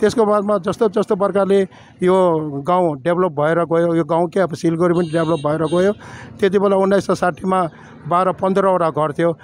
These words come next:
आज दुई सौ अस्सीवटा घर भयो। त्यति बेला थ-, थेसको घर हुन्थ्यो, त्यसको बादमा टिनाको घर भयो, आज सबै कन्-, कन्स्ट्रक्सनहरू हुँदैछ,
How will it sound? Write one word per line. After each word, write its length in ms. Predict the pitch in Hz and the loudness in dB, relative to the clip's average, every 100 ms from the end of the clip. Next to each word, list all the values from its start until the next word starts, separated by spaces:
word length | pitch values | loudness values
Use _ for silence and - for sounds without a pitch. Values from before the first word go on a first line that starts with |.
| - | -6
आज 180 | 170 170 | -4 0
दुई 200 | 175 170 | 0 0
सौ 180 | 190 190 | 0 0
अस्सीवटा 520 | 170 160 214 190 170 | -2 -2 0 2 2
घर 220 | 143 147 | 0 -2
भयो। 300 | 143 156 156 | 0 0 0
त्यति 520 | 156 - - - 180 196 | -2 -10 -6 -2 0 2
बेला 240 | 190 170 | 2 0
थ-, 400 | - 165 147 - | 0 -2 -2 -2
थेसको 340 | 160 - 202 | -4 -2 -2
घर 180 | 170 170 | 0 0
हुन्थ्यो, 380 | 156 143 156 170 - - - - | 0 0 0 0 -2 -16 -8 -2
त्यसको 260 | 190 208 | 0 0
बादमा 300 | 180 185 180 | 0 0 -2
टिनाको 500 | 160 170 180 180 180 | -2 0 0 0 0
घर 180 | 147 151 | 0 0
भयो, 320 | 147 160 170 - - - | 0 -2 -2 -8 -20 -6
आज 200 | 185 190 | -4 -2
सबै 280 | 196 202 202 | -2 -2 -2
कन्-, 420 | - 180 175 160 | -2 -2 0 -2
कन्स्ट्रक्सनहरू 760 | - 175 165 185 170 170 170 151 | -2 -2 -2 -4 -2 0 0 0
हुँदैछ, 300 | 151 160 | 0 0